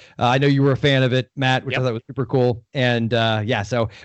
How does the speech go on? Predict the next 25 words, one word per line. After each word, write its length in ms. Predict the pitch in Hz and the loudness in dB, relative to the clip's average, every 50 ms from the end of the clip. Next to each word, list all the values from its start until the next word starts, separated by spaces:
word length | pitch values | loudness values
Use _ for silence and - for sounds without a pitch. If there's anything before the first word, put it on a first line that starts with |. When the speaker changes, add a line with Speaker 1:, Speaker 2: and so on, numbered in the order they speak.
| - | 0
Speaker 1:
he 120 | 147 185 202 | 2 4 4
and 80 | 185 | 4
I 60 | 180 170 | 4 4
both 220 | 160 180 170 135 | 4 2 2 4
were 100 | 147 139 | 2 2
huge 240 | 127 - 233 196 - | 4 2 2 2 2
fans 220 | - 208 202 156 | 2 2 2 2
of 80 | 165 170 | 2 0
that 120 | 175 156 | 0 0
T 120 | - 175 175 | 0 -2 -2
V 100 | 170 151 | 0 0
show, 160 | 131 175 180 | 0 0 0
and 100 | 170 139 | 2 0
we 80 | 127 | 0
said, 160 | 104 131 127 175 | 0 0 -2 -2
"Yeah, 140 | 302 370 415 349 | -2 -4 -4 -4
you 80 | 302 269 | -2 -2
know 100 | 269 285 | 0 0
what? 180 | 294 285 - | -2 -2 -4
We 120 | 170 190 185 | -6 -8 -8
need 160 | 185 185 156 147 | -8 -8 -4 -4
to 100 | 127 110 | -4 -4
do 120 | 135 160 | -4 -4
something 320 | - 170 160 131 147 127 113 | -4 -4 -4 -2 -4 -4 -2
to, 220 | 110 101 95 92 | -2 -4 -4 -6